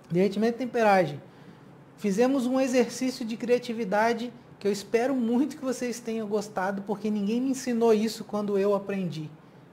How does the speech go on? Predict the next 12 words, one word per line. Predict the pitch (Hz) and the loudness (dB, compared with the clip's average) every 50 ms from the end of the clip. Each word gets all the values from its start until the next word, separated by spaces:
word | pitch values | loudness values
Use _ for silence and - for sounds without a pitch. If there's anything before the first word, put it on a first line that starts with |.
| - - | -18 -10
Eu | - 165 | -10 -10
fui | 156 - - 180 185 214 226 233 233 - - - - - | -10 -8 -6 -4 -2 -2 -2 -4 -6 -10 -16 -20 -20 -12
na | - 180 175 | -10 -8 -6
base | 170 165 185 196 190 185 | 0 4 4 4 4 4
da | 202 202 180 | 4 2 4
raça | 160 175 175 190 196 - - 240 247 247 240 - - - - - - - | 4 4 2 2 2 0 -2 -2 -2 -2 -4 -8 -20 -20 -20 -20 -16 -10
desenvolvendo. | 175 175 190 208 202 202 226 226 214 175 185 185 190 175 147 139 131 - - - - - | -8 -4 -4 -2 2 4 4 4 4 2 -2 -2 -2 -4 -6 -8 -10 -12 -16 -20 -20 -14
Então, | - 156 175 202 220 214 - - | -10 -6 -6 -6 -6 -8 -8 -2
olhar | - 196 190 190 202 208 254 294 294 285 | 0 2 2 4 2 2 2 0 0 0
para | 269 247 | -2 -2
as | 226 233 | -2 -4
coisas | - - 214 202 202 202 202 269 277 - - - | -4 -2 0 2 2 2 0 -2 -6 -8 -10 -16